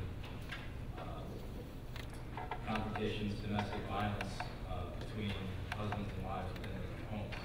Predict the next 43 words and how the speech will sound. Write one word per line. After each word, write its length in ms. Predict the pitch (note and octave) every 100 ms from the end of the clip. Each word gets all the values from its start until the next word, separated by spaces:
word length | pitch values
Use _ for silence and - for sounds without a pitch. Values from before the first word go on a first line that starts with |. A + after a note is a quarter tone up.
| - - - - -
And 80 | - - -
the 0 | B2+
rate 240 | B2+ A#2 A#2+ -
of 40 | A#2 -
death, 320 | B2 A#2 - - - - G2
of 80 | G2+ - - - - - - - - -
fatalities, 560 | G#2 A2+ A2+ G#2+ -
goes 240 | G#2+ G2+ G2+
up 80 | - -
much 120 | -
higher 240 | - A#2+ -
when 120 | F#2+
there 100 | F2+ -
are 80 | -
guns 160 | - A3
within 240 | - F#2
the 100 | F2+ G2
home. 160 | F#2+ - -
That 120 | - F#2
is 80 |
one 160 | F#2 F#2
of 60 | -
the 80 | A#2
first 260 | G#2+ A2+ A2
things 240 | A2 G#2+ - F#2
that 320 | F#2+ F#2 - - -
people 240 | A#2 A2+ G2+
in 60 | G2
an 160 | G2
extremely 320 | - A2+ G2+ F#2+
heated 180 | G2 - A2
argument 320 | B2+ G#2 G2 -
with 160 | - -
a 20 | A#2
loved 160 | - -
one, 160 | - - - - - - - - - - -
when 80 | G#2
they 160 | F#2+ F#2+
reach 240 | A2 -
that 160 | - - A2
level, 240 | - F#2
they 80 | F#2
don't 160 | F#2+